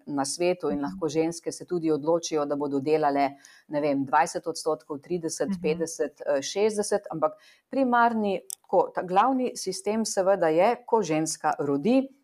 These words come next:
Speaker 2: Mhm.
Speaker 1: mora ona vzgajati, eh, otroke. Res je poudarek, eh,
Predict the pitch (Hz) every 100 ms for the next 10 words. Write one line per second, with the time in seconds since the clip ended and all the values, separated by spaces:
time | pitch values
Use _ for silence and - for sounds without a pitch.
0 | _ _ _ _ - 202 202 196 202 190
1 | 165 160 180 170 151 147 151 156 156 143
2 | 143 156 151 156 - 139 135 - - 165
3 | 254 277 247 - - 160 151 160 170 160
4 | -